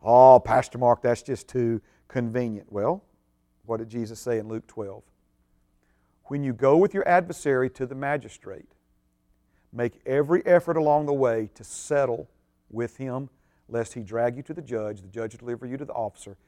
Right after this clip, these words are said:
and the officer throw you into prison." When you go with your opponent in a lawsuit to the magistrate, that's the word,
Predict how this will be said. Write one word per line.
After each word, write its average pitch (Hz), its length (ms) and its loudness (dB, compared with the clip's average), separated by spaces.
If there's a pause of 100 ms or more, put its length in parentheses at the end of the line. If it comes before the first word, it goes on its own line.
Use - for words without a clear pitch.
(160)
and 101 100 -18
the 101 60 -14
officer 92 300 -12
throw 95 180 -18
you 92 160 -16
into 90 160 -20
prison." 101 320 -18 (1000)
When 131 260 -4
you 170 180 0
go 139 300 2
with 127 260 -2
your 131 300 2
opponent 156 580 -6
in 131 140 -10
a 151 40 -6
lawsuit 120 640 -2 (200)
to 110 120 -12
the 110 80 -12
magistrate, 107 720 -12 (340)
that's 95 180 -16
the 117 100 -12
word, 117 280 -6